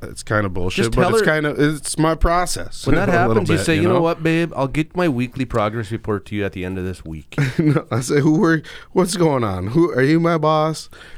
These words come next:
Speaker 1: And then she gets salty, but no, she
Speaker 2: Yeah.
Speaker 1: doesn't. She's good, but, but yeah, and, and she's happy again when I do go to work and, and get a bunch of shit done, and then I say, "There you go. You're welcome. It's all done. Just relax."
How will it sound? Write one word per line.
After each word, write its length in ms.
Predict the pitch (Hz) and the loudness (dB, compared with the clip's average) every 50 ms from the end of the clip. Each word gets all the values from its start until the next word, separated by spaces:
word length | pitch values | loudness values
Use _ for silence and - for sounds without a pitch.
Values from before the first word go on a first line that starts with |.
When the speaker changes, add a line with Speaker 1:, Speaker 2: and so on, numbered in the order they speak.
| - - - | -18 -10 -6
Speaker 1:
And 80 | - | -4
then 80 | 101 95 | -4 -4
she 160 | - - 110 | -4 -4 -2
gets 180 | 104 92 82 - | -2 -4 -4 -6
salty, 460 | - 95 71 71 92 - 90 90 101 | -8 -8 -8 -8 -10 -10 -10 -12 -10
but 240 | 101 - 71 71 - - - - - - - | -12 -14 -16 -18 -18 -20 -20 -20 -20 -20 -10
no, 260 | - 120 104 90 82 87 | -8 -6 -6 -6 -6 -6
she 160 | - - 143 | -2 0 0
Speaker 2:
Yeah. 40 | 123 | 2
Speaker 1:
doesn't. 320 | 110 98 87 87 90 87 | 2 0 -2 -4 -6 -8
She's 260 | - - 143 135 123 | -2 -2 0 0 0
good, 240 | 110 117 107 95 90 | 0 -2 -2 -2 -4
but, 140 | 90 87 - - - - - - - - - - | -6 -10 -10 -12 -20 -20 -20 -20 -20 -20 -18 -2
but 220 | - 170 185 147 | 0 0 0 2
yeah, 300 | 151 160 175 165 104 87 - - | 2 2 2 2 0 -4 -4 -2
and, 540 | 104 107 113 117 120 120 120 120 120 113 - - - | 0 0 2 2 2 2 2 0 -2 -4 -10 -10 -6
and 520 | 104 110 120 127 127 131 135 131 127 - - - - - | -4 -2 0 0 0 -2 -2 -4 -6 -8 -14 -20 -20 -18
she's 200 | - - 131 127 127 | -8 -6 -6 -2 0
happy 320 | 127 131 147 151 135 123 | 0 0 0 0 -2 -2
again 260 | 113 110 117 127 131 | -2 0 0 0 0
when 120 | 135 135 139 | 0 0 0
I 60 | 135 | -2
do 180 | 127 127 139 147 | -2 -2 -4 -4
go 180 | 127 90 87 | -4 -6 -6
to 80 | 90 82 | -6 -6
work 320 | 85 90 87 87 - - | -6 -6 -6 -8 -8 -8
and, 300 | 82 87 87 87 87 - - - | -8 -6 -6 -6 -8 -12 -10 -8
and 180 | 101 95 95 | -6 -6 -4
get 100 | 101 101 | -4 -6
a 60 | 92 | -4
bunch 240 | 90 95 92 90 - | -4 -6 -6 -6 -6
of 60 | 98 | -10
shit 240 | - - 98 95 - | -8 -6 -6 -6 -6
done, 200 | - 98 107 123 | -6 -4 -4 -4
and 140 | 127 117 113 | -4 -4 -4
then 80 | 113 117 | -4 -6
I 20 | |
say, 140 | 113 - 120 | -6 -6 -6
"There 200 | 120 127 127 135 135 | -4 -2 -2 -2 -2
you 60 | 135 | 0
go. 220 | 147 147 120 85 80 - - | -2 -2 -2 -4 -8 -18 -14
You're 140 | - - 98 | -8 -6 -2
welcome. 460 | 120 131 131 127 123 127 135 139 127 - - - - | 0 0 -2 -2 -4 -4 -6 -6 -6 -8 -18 -20 -20
It's 120 | - - - | -10 -6 -2
all 160 | 123 135 139 | -2 -2 0
done. 320 | 123 123 123 127 135 135 - - - 98 | 0 0 0 0 -2 -4 -8 -12 -12 -8
Just 200 | 107 113 - - | -8 -8 -4 -4
relax." 580 | 147 143 131 131 131 131 135 131 - - - | -2 0 0 0 -2 -2 -4 -6 -10 -16 -16